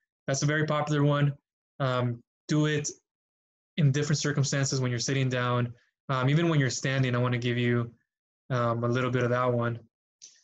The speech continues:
Um, so when you're s-, actually, when you're sitting, you can do this one when you're standing as well, but you can just reach for the sky right here. This is,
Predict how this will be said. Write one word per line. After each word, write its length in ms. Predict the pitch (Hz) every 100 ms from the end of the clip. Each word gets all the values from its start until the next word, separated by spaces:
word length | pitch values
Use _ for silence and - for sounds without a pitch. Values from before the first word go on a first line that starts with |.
| _ _ 143
Um, 420 | 123 120 117 120 -
so 500 | - 143 127 123 - _ _ _ _ _ _ _ _ _ _ - 139
when 160 | 143 135
you're 100 | 170
s-, 300 | 180 - - _ _ _ -
actually, 240 | 175 180 185
when 100 | 143
you're 100 | 120
sitting, 320 | - 143 127
you 60 |
can 140 | 135 147
do 120 | 147
this 180 | 139 143
one 100 | 127
when 100 | 120
you're 100 | 113
standing 360 | - 131 131
as 100 | 123
well, 340 | 120 123 113 - - - _
but 120 | 139
you 100 | 131
can 120 | 143 143
just 240 | 151 -
reach 180 | 196 202
for 120 | -
the 80 | 139
sky 320 | - - 135 120
right 140 | 113
here. 120 | 117
This 120 | 143
is, 80 | 160